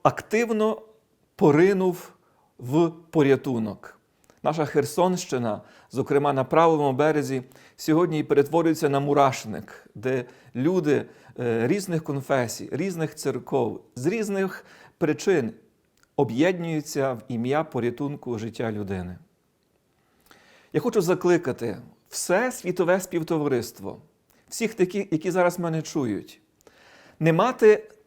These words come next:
боязні, страху сказати правду про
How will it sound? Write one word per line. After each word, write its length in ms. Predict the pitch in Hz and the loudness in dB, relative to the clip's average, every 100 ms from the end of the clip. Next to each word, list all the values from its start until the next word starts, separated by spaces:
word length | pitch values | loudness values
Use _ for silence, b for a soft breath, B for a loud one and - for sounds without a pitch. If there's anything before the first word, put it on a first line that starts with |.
| _ _ | _ _
боязні, 720 | 131 170 156 196 240 220 185 | 4 6 6 4 2 0 -2
страху 640 | 160 - 170 160 247 233 139 | -2 2 2 2 0 -2 -2
сказати 600 | - - 160 185 226 180 | -4 2 4 4 4 0
правду 560 | 180 196 202 165 127 113 | 2 2 2 2 0 -2
про 400 | - 170 175 | 0 4 4